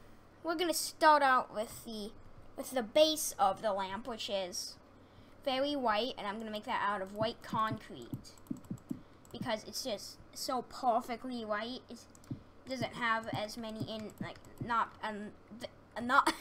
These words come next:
<laughs> not a lot of info-, imperfections, let's say. Like, like dirt has all the minerals and stuff in it. And I'm not, and I'm not saying dirt is bad. Dirt, dirt is great.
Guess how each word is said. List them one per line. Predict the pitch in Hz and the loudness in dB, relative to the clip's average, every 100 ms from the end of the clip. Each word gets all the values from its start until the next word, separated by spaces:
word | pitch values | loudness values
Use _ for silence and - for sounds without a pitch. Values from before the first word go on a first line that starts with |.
| - | -8
<laughs> | - - | -14 -8
not | 285 262 247 | -2 0 2
a | |
lot | 247 247 240 | 4 6 6
of | 214 - - - - - - - - - - | 4 -4 -16 -18 -18 -20 -20 -20 -20 -20 -4
info-, | 277 269 254 - 240 - - | 0 0 0 0 -2 -2 -4
imperfections, | 262 262 277 311 - 214 - - - 69 104 113 - | -2 0 0 0 0 -2 -4 -6 -8 -10 -16 -16 -14
let's | 143 - - | -14 -10 -10
say. | - 110 - - - - - - - - - | -8 -8 -8 -8 -12 -14 -20 -16 -12 -12 -8
Like, | 233 196 - - - - - | -6 -6 -8 -16 -16 -16 -8
like | 202 196 - - | -8 -8 -14 -2
dirt | 196 117 - 220 | 0 0 -4 -8
has | 156 180 | -8 -6
all | 185 | -6
the | 175 | -8
minerals | 160 170 196 196 180 147 160 247 | -8 -8 -6 -6 -6 -6 -8 -10
and | 175 | -8
stuff | - - - - | -8 -8 -10 -8
in | 165 | -8
it. | - - - - - | -8 -12 -20 -10 -6
And | 247 | -2
I'm | 254 | 2
not, | 294 339 - | 6 6 4
and | 262 - | -2 -2
I'm | 269 | -2
not | 277 277 | 0 0
saying | 381 330 311 269 | 0 0 0 0
dirt | 277 269 277 | 2 4 2
is | 247 269 | -2 0
bad. | 294 262 214 208 220 220 | 4 6 6 4 2 2
Dirt, | 247 240 190 | 4 2 0
dirt | - 220 - | 0 2 0
is | 202 | -8
great. | 190 165 156 123 | -8 -6 -4 -6